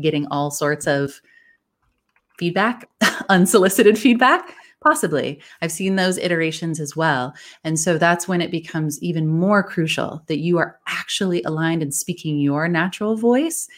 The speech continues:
because that's what resonates. That's what people are going to hear and connect with.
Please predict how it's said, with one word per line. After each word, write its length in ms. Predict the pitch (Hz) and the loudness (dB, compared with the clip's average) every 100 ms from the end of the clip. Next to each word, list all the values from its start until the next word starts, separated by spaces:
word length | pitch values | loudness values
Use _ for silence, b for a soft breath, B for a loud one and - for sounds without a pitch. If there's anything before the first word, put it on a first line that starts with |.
| B B B | B B B
because 260 | 147 170 151 | -4 -2 0
that's 320 | 170 160 - | 0 0 -6
what 120 | - | -6
resonates. 500 | 156 143 139 123 - | -4 -2 -2 -4 -6
That's 260 | - 165 160 | -4 -4 -6
what 100 | - | -10
people 260 | - 165 151 | -10 -6 -6
are 80 | 143 | -4
going 240 | 156 143 | -4 -4
to 80 | 143 | -6
hear 500 | - 196 190 185 185 B B - | -4 0 0 0 -4 B B -8
and 100 | 147 | -6
connect 480 | 160 151 175 - - | -4 -4 -4 -4 0
with. 180 | 196 | 0